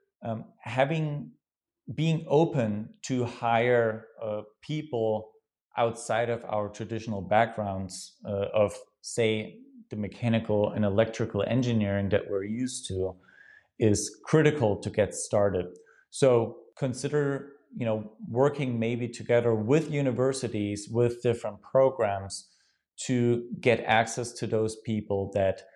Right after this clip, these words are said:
have a, a, a data engineering background, a data s-, scientific background, or an information security background.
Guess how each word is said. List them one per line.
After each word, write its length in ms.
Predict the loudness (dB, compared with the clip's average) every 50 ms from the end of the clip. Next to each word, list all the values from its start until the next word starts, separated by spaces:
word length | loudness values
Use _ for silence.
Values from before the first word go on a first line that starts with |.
| _ _ _ _
have 400 | 2 4 6 6 6 4 0 -6 -6
a, 380 | -4 -2 -2 -2 -4 -6 -8 -10 _
a, 240 | -8 -8 -6 -6 -8
a 80 | -4 0
data 240 | 2 2 4 4 2
engineering 680 | 2 2 0 -2 -2 -2 -2 0 0 2 2 0 2 2
background, 500 | 4 4 4 2 0 -2 -2 0 0 -2
a 40 | -4
data 260 | -4 -4 -4 -4 -4
s-, 300 | -6 -8 -12 -16 -18 -18 -16
scientific 1080 | -14 -10 0 2 4 4 4 2 2 -2 -6 -6 -4 -4 -4 -2 -4 -6 -6 -6 -4 -2
background, 540 | 0 0 0 -2 -4 -4 -2 -2 -2 -2 -6 -12 _ _ _ _ _
or 160 | 0 2 2
an 60 | 2 0
information 580 | -4 -6 -6 -6 -6 -6 -6 -6 -8 -10 -10
security 560 | -10 -10 -12 -12 -8 -2 -2 0 0 0 -2
background. 600 | -2 0 -2 -2 -2 -4 -8 -8 -6 -6 -8 -10